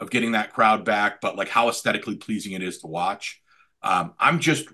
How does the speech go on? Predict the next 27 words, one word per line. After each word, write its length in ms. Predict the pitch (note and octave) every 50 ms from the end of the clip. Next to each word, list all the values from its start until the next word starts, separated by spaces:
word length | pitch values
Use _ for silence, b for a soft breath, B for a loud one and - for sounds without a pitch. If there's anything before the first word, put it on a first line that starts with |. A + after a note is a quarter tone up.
| D#2+ D#2+
really 360 | F#2 G#2+ A2+ A2+ A2+ A2+ A2
focused 500 | G#2 - G2+ F#2 F2+ - - F#2+ - -
right 180 | F#2+ F#2+ F#2 F2+
now 260 | F#2 F#2 F2+ F2+ F2
on 120 | D#2 -
enjoying 540 | C#2 C#2+ C#2 _ - - - F2 G2 G#2+ A#2
it, 280 | B2+ C3+ C3+ C3+ - _ _ _ _ _ _ _ _ _ _ _ -
um, 480 | F#2 F2+ F2 E2+ E2+ E2 E2 D#2+ D#2
for 220 | D2 - - F2+ E2+
however 480 | - G2 F#2 F2+ G2 G#2+ G#2+ A#2 G#2+
<laughs> 0 |
long 300 | G#2 G#2+ G#2+ C#3 B2 A2
it, 120 | G2+ F#2+ -
it 200 | F#2+ F#2+ - -
lasts. 420 | - F2+ F#2+ G2+ A2+ C3 - - -
Dan, 440 | - F#2+ F#2+ G#2 G#2+ A2 G#2+ - B B B B B B
whether, 380 | - G#2 A2+ A2+ A2+ G#2+ A2 -
you 120 | A2 A2+ G#2+
know, 160 | G#2+ G2+ G2
he 140 | G2 A2+ G#2+
gets 180 | A2+ A2 -
tempted 320 | - - A2+ G#2+ A2+ G#2+ F#2+
by 140 | A2 G#2+ G#2+
the 140 | G2+ G2+ G#2
N 100 | G#2 F#2+
B 180 | F#2 F#2+ G#2
A, 480 | A#2 B2 B2 A#2+ A#2+ A2+ A2 A2 G#2+